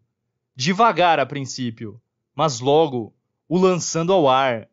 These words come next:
cantando e mostrando aparente facilidade para os instrutores, que ficaram sem entender como isso era possível. Goggins chama isso de tomar almas.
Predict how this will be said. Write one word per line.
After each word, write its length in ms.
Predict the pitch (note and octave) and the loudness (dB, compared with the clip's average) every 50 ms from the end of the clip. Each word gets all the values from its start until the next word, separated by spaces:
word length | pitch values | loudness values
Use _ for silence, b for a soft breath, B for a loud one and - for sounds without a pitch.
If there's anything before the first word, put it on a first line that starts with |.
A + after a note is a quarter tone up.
| _ _ _ _ _ _ _ _ _ _ _ _ _ | _ _ _ _ _ _ _ _ _ _ _ _ _
cantando 800 | - E3+ G#3 A3+ G#3+ F3 E3 E3 E3+ E3+ E3 F3+ F3+ F3 F3 _ _ _ _ _ _ _ - | -2 0 0 2 2 2 2 2 0 0 -2 -2 -4 -4 -6 _ _ _ _ _ _ _ -8
e 100 | D#3+ F3 | -4 0
mostrando 540 | G3 G3 E3+ - - - F3 E3+ D#3 D3 D#3 | 0 0 0 -2 -4 -4 -4 -2 0 2 2
aparente 600 | D#3+ E3+ - A#3 F#3+ D3+ D#3 G3+ C4+ C4+ - B3 | 2 2 2 2 0 0 0 -4 -6 -6 -6 -6
facilidade 960 | - - G#3 G#3+ - - B3+ A3+ B3+ A3 C#3+ C3+ C#3 C#3 D3 D3 C#3 D3+ | -4 -2 -2 -2 -2 -4 -6 -6 -6 -6 -2 0 2 2 2 2 0 -2
para 180 | C#3 D#3 D#3 D3 | -2 -2 -2 -2
os 120 | C#3+ C3 D3 | -4 -6 -10
instrutores, 1000 | D3+ C#3 - - E3+ F3 E3+ - D3 C#3+ C#3+ C#3 B2+ A#2+ A2 - - - - _ _ _ _ _ _ _ _ _ | -12 -14 -12 -10 -10 -10 -8 -4 -4 -2 -2 -2 -2 -4 -8 -10 -14 -20 -20 _ _ _ _ _ _ _ _ _
que 140 | - F3 D#3+ | -6 -6 -4
ficaram 500 | - F#3+ F3 - E3 D3 C#3 C#3 C3+ B2+ | -4 -6 -2 2 2 2 2 2 -2 -6
sem 380 | - - D#3 D#3 F3+ A#3 D4+ | -6 -6 -4 -2 -2 -2 -4
entender 640 | C#4 - D4+ D4 C4 F3 D3+ D#3+ D3+ D#3 D3+ E3 - _ _ _ _ _ | -4 -4 -4 -4 -4 -2 -2 -2 -2 -4 -4 -8 -12 _ _ _ _ _
como 360 | - - G#3 C4+ D4+ C#4+ A#3 | 0 0 2 2 2 2 2
isso 320 | F3+ E3 E3 D#3 - - E3+ | 2 0 0 -2 0 0 2
era 120 | D#3+ D#3 | 2 0
possível. 840 | D3+ - E3+ D#3+ - - - D3 D#3 D#3 C#3+ A#2 A#2+ A2+ G#2+ G2 - - _ _ _ _ _ _ _ _ _ _ _ _ _ _ - | 0 -4 -6 -8 -8 -8 -10 -8 -8 -8 -8 -8 -8 -10 -10 -10 -14 -20 _ _ _ _ _ _ _ _ _ _ _ _ _ _ -16
Goggins 600 | A#2 A2+ D3+ D#3 F3 G3 G3+ E3 C#3 D#3 C3+ - | -4 0 2 4 4 4 4 2 -2 -4 -6 -4
chama 300 | - - D3+ E3+ G#3+ G#3+ | -2 -2 -2 0 0 0
isso 480 | F3 D#3+ E3+ E3 - - F3+ F3+ E3+ E3 _ _ _ _ _ _ _ _ | -2 -2 -6 -8 -10 -10 -10 -10 -10 -12 _ _ _ _ _ _ _ _
de 180 | - C3 F3 F3 | -6 -6 -6 -6
tomar 600 | - - B3 A3 G3+ E3 C#3+ C3+ C3+ C#3 C#3 C#3 | 0 2 4 4 4 4 2 0 2 2 2 2
almas. 800 | C#3 C3 C3+ C#3+ C#3 C3 B2 A#2+ A2+ A2 - - - - - | 2 2 2 2 0 -2 -4 -8 -12 -14 -16 -18 -20 -20 -20